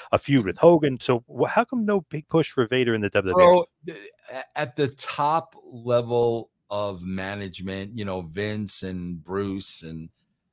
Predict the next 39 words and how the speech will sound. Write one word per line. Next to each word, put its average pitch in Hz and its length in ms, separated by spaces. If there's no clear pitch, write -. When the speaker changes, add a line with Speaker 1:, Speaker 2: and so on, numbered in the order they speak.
Speaker 2:
he 196 220
was, 196 300
like, 185 340
the 165 80
brunt 151 380
end 165 280
of 151 220
everybody's 147 580
joke. - 560
A-, 139 240
and 143 140
I 156 140
don't 160 200
know 143 240
if 127 140
it 139 120
was 131 260
because 123 640
things 131 560
he 120 140
would 113 260
say 117 680
in 107 100
a 98 60
personal 98 680
phone 165 340
conversation 135 920
or 107 320
things 131 360
he 123 80
would 107 180
say 113 300
in 98 120
a 87 40
meeting. 139 680
I, 143 280
I, 151 300
I 147 400
don't 165 460